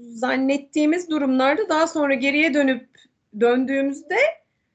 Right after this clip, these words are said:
aslında mutlu olduğumuzu hissederiz. Bunun sebebi nedir? İşte tam o kadar güzel, e, ki bu. Bunun sebebi nedir? Bunun sebebi, e, oradaki şeyin aslında bizim için anlamlı olması.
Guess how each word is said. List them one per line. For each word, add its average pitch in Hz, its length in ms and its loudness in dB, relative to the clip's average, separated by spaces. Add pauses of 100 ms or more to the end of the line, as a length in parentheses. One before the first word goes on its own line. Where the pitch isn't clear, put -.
(200)
aslında 277 460 0
mutlu 349 280 -2
olduğumuzu 247 560 0
hissederiz. 214 920 -4
Bunun 294 320 0
sebebi 269 560 0
nedir? 196 460 -2
İşte 277 360 -6
tam 392 460 0 (140)
o 277 120 -2
kadar 453 400 -2
güzel, 381 520 -2 (100)
e, 262 340 -4
ki 220 260 -4
bu. 190 280 -2 (400)
Bunun 311 240 -2
sebebi 392 580 -4
nedir? 415 420 -2
Bunun 330 320 -4
sebebi, 320 840 -2 (840)
e, 247 40 4 (2250)
oradaki 359 580 2
şeyin 359 280 -4
aslında 330 460 -4
bizim 311 200 -6
için 349 200 -6
anlamlı 269 500 0
olması. 160 600 -6